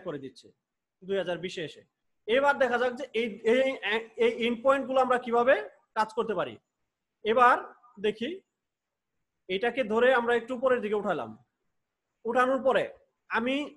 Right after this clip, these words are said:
এইটাকে এইটা দিয়ে anchor পয়েন্টে convert করব। দেখুন এখানে click দিলে আবার আমার anchor পয়েন্টটাকে ওই যে আগের ওইটার মতো আমার convert হয়ে আমার ওরকম straight লম্বা হয়ে যাচ্ছে, ঠিক আছে, ঘরের মতো হয়ে যাচ্ছে। তাহলে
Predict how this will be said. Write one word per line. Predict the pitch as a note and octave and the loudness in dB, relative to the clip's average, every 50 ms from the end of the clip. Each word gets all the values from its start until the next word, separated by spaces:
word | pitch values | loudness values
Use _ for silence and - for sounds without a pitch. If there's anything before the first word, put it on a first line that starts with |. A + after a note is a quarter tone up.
| G3+ G#3 | -6 -4
এইটাকে | G#3+ G#3+ C#4 C4 C4 D4 E4+ G4 F#4 C#5 - _ _ _ _ _ _ _ - G#3+ | -2 -2 -2 -2 -2 -2 -4 -4 -4 -6 -10 _ _ _ _ _ _ _ -2 -2
এইটা | A3+ A3+ C4+ C4 B3+ C4 | 0 2 2 2 2 2
দিয়ে | C4+ D4 E4+ F#4+ C#4+ - - _ _ _ _ | 0 0 -2 -2 -4 -8 -14 _ _ _ _
anchor | G#3 A#3 B3 A#3+ B3+ A#3+ A3+ A#3 | -6 -6 -2 -2 -2 -2 0 -2
পয়েন্টে | A#3 A#3 A#3 A3+ B3+ B3 B3 | -2 -2 0 0 -2 0 0
convert | B3+ B3+ A#3+ A3 G#3 G#3 - - | -2 0 2 2 0 0 0 -6
করব। | F#3 C#3+ C#3+ E3+ | -8 -6 -6 -6
দেখুন | G3 G3 C#4 C4 A#3 | -6 -4 -2 -2 -2
এখানে | A#3 B3 B3 A#3+ A#3 | 0 0 -2 -2 -2
click | A3+ B3 A3 G#3 | -6 -8 -6 -6
দিলে | C4 C4+ D4 F#4+ G#4+ - - - _ _ _ _ _ _ - | 0 2 2 2 2 -4 -14 -20 _ _ _ _ _ _ -8
আবার | F3 G#3 A3 A#3 | -4 0 2 4
আমার | A#3+ B3 B3+ | 4 4 2
anchor | B3+ B3 C4 C4 A3+ G#3+ | 2 2 2 0 0 0
পয়েন্টটাকে | A3+ A3+ A3+ A3+ C4 B3 A#3 E4+ G4+ G4+ - _ _ _ _ G#3 A#3 | 0 0 0 0 -2 -2 -2 -4 -6 -8 -12 _ _ _ _ 2 2
ওই | C#4 D4 D4 C4 A3+ | 4 4 2 4 4
যে | B3+ A3 | 4 4
আগের | A3+ A3 A#3 A#3 A3+ - - G#3 | 4 4 2 2 0 -2 -4 -4
ওইটার | G#3 G#3+ B3 A#3+ A#3 A#3+ | -2 0 0 0 2 0
মতো | B3 B3 C#4 C#4 C4 | 0 2 2 2 2
আমার | C4 C#4+ E4+ G4 - - | 2 0 -2 -2 -2 -2
convert | B3+ C4 A#3+ A3+ A3 G#3 G#3+ G#3 | -2 2 4 4 4 4 2 2
হয়ে | A3+ B3 F4+ G4 - - _ _ _ _ _ _ _ F#3+ | 2 2 2 0 -4 -14 _ _ _ _ _ _ _ -4
আমার | G3+ G#3 G#3 G3 G3 A3+ | 0 0 0 0 0 0
ওরকম | A3 A#3 A#3 A3+ A#3+ G#3+ F#3+ - - | 0 0 2 2 0 0 -2 -4 -6
straight | - - A3 G#3 G#3+ G#3+ G#3+ | -4 -2 -2 -2 -2 -2 -2
লম্বা | A3 G#3+ G3+ F#3+ F#3 | 0 2 2 2 2
হয়ে | F3+ E3 D3+ C#3+ | 0 -2 -2 -4
যাচ্ছে, | C3 - - - A2 G#2+ _ _ _ _ _ _ | -8 -10 -14 -20 -20 -20 _ _ _ _ _ _
ঠিক | - A3+ C4 C4+ | -10 -8 -8 -8
আছে, | - - _ _ _ _ _ _ _ _ _ _ _ _ _ _ _ _ _ _ _ - | -8 -12 _ _ _ _ _ _ _ _ _ _ _ _ _ _ _ _ _ _ _ -4
ঘরের | E3+ F3+ F#3+ G#3 G#3 G#3 | -2 0 2 2 2 0
মতো | G#3 G3+ G3+ E3+ | -2 -2 -2 -4
হয়ে | E3 E3+ E3 D#3 | -2 -2 -2 -2
যাচ্ছে। | C#3 - - - - _ _ _ _ _ _ _ _ - | -4 -6 -8 -16 -20 _ _ _ _ _ _ _ _ 0
তাহলে | G3+ A3 B3 B3+ | 2 2 4 4